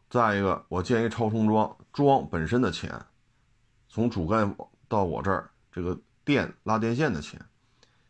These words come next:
这两笔钱就够了，剩下就是日常维护。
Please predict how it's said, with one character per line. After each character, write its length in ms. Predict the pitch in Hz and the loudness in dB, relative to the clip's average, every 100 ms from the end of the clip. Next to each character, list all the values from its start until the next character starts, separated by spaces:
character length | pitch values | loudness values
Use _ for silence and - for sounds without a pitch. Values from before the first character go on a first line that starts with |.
| _ | _
这 120 | - 117 | -4 0
两 160 | 123 | 2
笔 100 | 147 | 2
钱 160 | 87 101 | 0 0
就 100 | 127 | 0
够 220 | 143 107 | 0 -2
了， 240 | - - - _ _ _ _ _ | -4 -12 -20 _ _ _ _ _
剩 240 | - - 127 | -10 -2 0
下 60 | |
就 100 | 117 | 2
是 80 | 127 | 0
日 20 | |
常 180 | 92 110 | 0 0
维 120 | 87 | -2
护。 300 | 107 117 - | -4 -6 -10